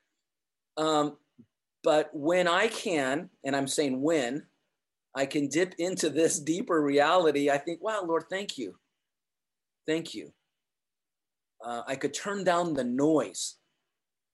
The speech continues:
Uh, there's a lot of good things about our culture, but, uh, there's things that perhaps ought to be turned down, <laughs> right? Um, we'll take this a little bit deeper.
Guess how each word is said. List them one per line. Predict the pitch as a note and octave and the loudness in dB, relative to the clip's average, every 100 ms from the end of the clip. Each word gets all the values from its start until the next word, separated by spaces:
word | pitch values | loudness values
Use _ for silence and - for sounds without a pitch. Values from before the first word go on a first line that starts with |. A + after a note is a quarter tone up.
| _ _ _ _ _ _ - | _ _ _ _ _ _ -18
Uh, | A2 | -10
there's | B2+ B2 | -6 -4
a | C3 | 0
lot | C3 C#3 | 2 0
of | |
good | C3+ C3 | -2 -4
things | C3+ B2+ | -4 -4
about | A#2+ A2+ A2 | -4 -2 -2
our | G#2+ | -4
culture, | - G#2+ - G#2+ E2 _ _ _ _ _ _ - | -8 -12 -12 -14 -14 _ _ _ _ _ _ -12
but, | G#2+ F#2 - | -12 -12 -12
uh, | G#2+ G#2 _ _ _ | -12 -12 _ _ _
there's | A#2 G#2+ | -12 -10
things | - A#2+ A2 | -8 -10 -8
that | G#2+ F#2 _ _ _ _ _ _ _ _ - | -8 -8 _ _ _ _ _ _ _ _ -12
perhaps | A2 G#2+ G#2 G#2+ | -10 -8 -8 -6
ought | G2+ | -8
to | G2 | -10
be | F2+ | -14
turned | - F#2+ F2+ | -14 -12 -10
down, | F#2+ F#2 _ _ _ | -10 -12 _ _ _
<laughs> | _ _ _ - | _ _ _ -18
right? | F#2+ G2 - _ _ _ _ _ _ _ _ _ _ _ _ _ _ _ _ _ - - _ _ _ B2 | -14 -14 -16 _ _ _ _ _ _ _ _ _ _ _ _ _ _ _ _ _ -20 -20 _ _ _ -6
Um, | A#2+ A2+ A2 G#2 _ _ _ _ _ _ _ _ _ _ _ _ _ _ _ _ _ _ _ _ | -4 -4 -6 -10 _ _ _ _ _ _ _ _ _ _ _ _ _ _ _ _ _ _ _ _
we'll | F3 | -8
take | F3+ G3 | 0 2
this | F#3 - | 2 0
a | |
little | E3 F3+ F3 | 2 4 4
bit | D#3+ C3+ | 0 0
deeper. | D3 C#3+ F3+ A#3+ | 0 2 0 -2